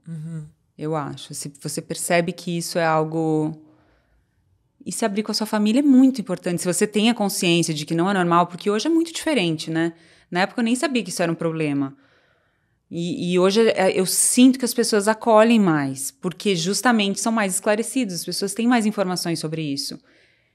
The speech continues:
Speaker 2: Então você vai chegar, vai contar isso, é impossível,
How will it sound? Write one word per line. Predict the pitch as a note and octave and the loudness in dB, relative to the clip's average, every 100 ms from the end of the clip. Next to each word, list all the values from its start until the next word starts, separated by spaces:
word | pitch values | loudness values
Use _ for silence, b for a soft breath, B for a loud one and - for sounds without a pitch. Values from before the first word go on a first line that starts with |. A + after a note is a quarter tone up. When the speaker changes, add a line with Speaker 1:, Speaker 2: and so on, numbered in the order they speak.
| _ - | _ -14
Speaker 2:
Então | D#3+ F3+ | -8 -6
você | G3 | 0
vai | F#3 | 0
chegar, | F3+ G3 E3 | 0 2 4
vai | E3 | 4
contar | E3 E3+ E3 E3+ | 0 -2 0 0
isso, | F#3 F#3+ | 0 -2
é | G3 | -4
impossível, | A3+ - - A3 G#3+ G3+ G#3+ | -6 -6 -4 -4 -4 0 0